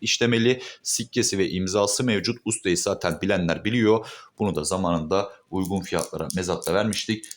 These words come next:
Gene, gene aynı şekilde aldık. Bunu tekrardan güzel bir kardeşimize sahiplendirmek isterim. Hemen bunu da bırakıyorum.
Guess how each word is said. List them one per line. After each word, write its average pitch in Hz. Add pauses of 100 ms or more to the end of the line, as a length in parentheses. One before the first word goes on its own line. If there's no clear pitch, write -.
(140)
Gene, 95
gene 113
aynı 107
şekilde - (100)
aldık. 117 (840)
Bunu 85
tekrardan 90
güzel 90
bir 80
kardeşimize 85
sahiplendirmek 85
isterim. 78
Hemen 107
bunu 117
da 110
bırakıyorum. 117